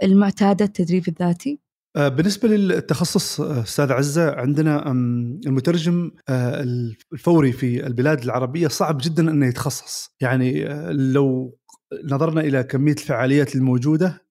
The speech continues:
Speaker 2: في، مثلا، في السعودية أو في عمان أو غيرها من دول الخليج، آه، يعني، ما ممكن أني أنا، آه، أحصر نفسي وأقول أن أنا مترجم في المجال الطبي فقط،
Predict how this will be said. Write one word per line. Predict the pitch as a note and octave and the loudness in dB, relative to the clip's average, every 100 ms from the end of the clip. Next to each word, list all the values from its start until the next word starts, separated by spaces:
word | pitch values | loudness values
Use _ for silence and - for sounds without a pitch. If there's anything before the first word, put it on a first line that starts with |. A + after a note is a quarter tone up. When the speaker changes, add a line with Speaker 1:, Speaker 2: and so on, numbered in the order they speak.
| _ | _
Speaker 2:
في، | - E3 C3+ F3+ | -2 0 0 -4
مثلا، | D3 C3+ C3 B2 | -8 -4 -2 -2
في | |
السعودية | C3 - B2+ B2+ C3 B2 | -4 -4 -2 0 0 -2
أو | B2 | -4
في | C3+ | -2
عمان | B2+ B2 B2+ B2 | 0 0 0 -2
أو | B2+ | -4
غيرها | C3 C3 B2 | -4 -4 -4
من | B2 | -4
دول | B2+ | -4
الخليج، | B2 C3+ D3+ E3 _ - | -4 -4 -4 -4 _ 0
آه، | C#3 C#3 - | 2 2 0
يعني، | D3+ D3 C3 C#3+ | -2 0 2 2
ما | D3+ F3+ | 2 4
ممكن | G3 - | 4 4
أني | F3+ E3 D#3+ D#3+ | 4 6 4 4
أنا، | D3 D3 E3 | 4 2 0
آه، | D3 C3+ D3 B2 | -2 -2 -2 -4
أحصر | - E3 C3+ | -2 0 2
نفسي | D#3 - G3 G#3 G3+ | 0 0 0 0 0
وأقول | D#3 C3 B2+ C#3+ C3 F3 D3+ | -2 0 0 0 2 4 4
أن | D3+ | 2
أنا | D3 | 2
مترجم | C3+ D#3 D3+ C#3+ | 2 2 0 0
في | C3+ | 0
المجال | C3 C3 A#2+ | 2 2 0
الطبي | - A#2 A2 | -4 -8 -8
فقط، | A#2 - | -6 -8